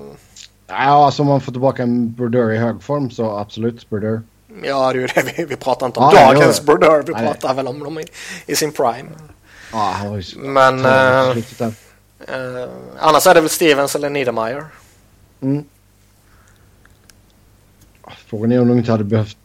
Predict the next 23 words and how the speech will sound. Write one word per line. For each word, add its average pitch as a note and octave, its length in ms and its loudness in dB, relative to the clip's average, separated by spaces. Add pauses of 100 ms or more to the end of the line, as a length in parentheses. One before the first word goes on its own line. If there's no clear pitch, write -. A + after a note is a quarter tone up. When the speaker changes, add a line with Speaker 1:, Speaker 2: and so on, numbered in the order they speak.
(120)
Speaker 1:
Stevens. - 1800 -20
Speaker 2:
Tittar C#3 140 -4
man D3 120 2
på D3+ 80 0
laget C3+ 400 6
idag B2+ 380 -2
skulle F3+ 220 -4
de F#3 140 -8
behövt F3+ 260 -2
en E3 100 -4
back - 300 -8
mer C#3+ 360 -6
med C3+ 120 -12
tanke C3+ 240 -8
på C#3 80 -8
att B2+ 80 -10
de B2+ 120 -8
har B2+ 180 4
Speaker 1:
Mm. B2+ 100 4 (260)
Speaker 2:
en - 20 -18 (120)
utomordentligt B2 580 -10
duktig D3 240 -12
målvakt. C3+ 480 -12